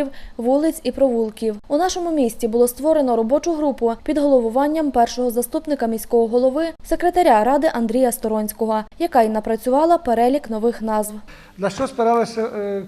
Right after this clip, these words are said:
Speaker 2: комісія, е, група у своїй роботі? Група у своїй роботі, е,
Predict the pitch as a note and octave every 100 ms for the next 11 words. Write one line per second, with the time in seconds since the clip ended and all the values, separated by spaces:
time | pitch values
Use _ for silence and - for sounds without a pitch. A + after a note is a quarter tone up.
0 | G3 G3+ A#3 - G#3+ A3 G#3+ G3+ G3+ G3+
1 | F#3+ G3 F3+ G3 A#3+ A3 G3 G3+ G#3+ G#3+
2 | D#3 B2+ - - - - - - - -
3 | B3 C4+ B3 B3 B3 A#3 B3+ - A#3+ -
4 | - - - _ - - - - - _
5 | _ - F3+ F3+ F3+ F3+ F3+